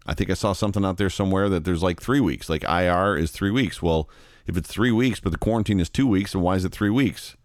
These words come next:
There's silliness as it pertains to, and you guys have all seen it. Like,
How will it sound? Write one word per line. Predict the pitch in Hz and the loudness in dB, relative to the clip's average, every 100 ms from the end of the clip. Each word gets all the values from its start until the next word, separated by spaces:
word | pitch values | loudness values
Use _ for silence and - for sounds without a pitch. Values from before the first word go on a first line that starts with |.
| _ _ _ _ _ _ _ _ _ _ _ _ _ _ _ _ _ - | _ _ _ _ _ _ _ _ _ _ _ _ _ _ _ _ _ -4
There's | 92 90 - | -2 -2 -6
silliness | - 123 131 101 90 - | -4 0 2 2 0 0
as | 92 | -2
it | 87 | 0
pertains | 95 101 95 98 | -2 0 0 0
to, | - | 0
and | 110 | 0
you | 107 | 2
guys | 101 101 90 | 2 0 2
have | 95 90 | 0 0
all | 82 87 | 2 0
seen | - - 135 | 0 0 0
it. | 73 - | 0 -2
Like, | 78 80 - | -2 -2 -4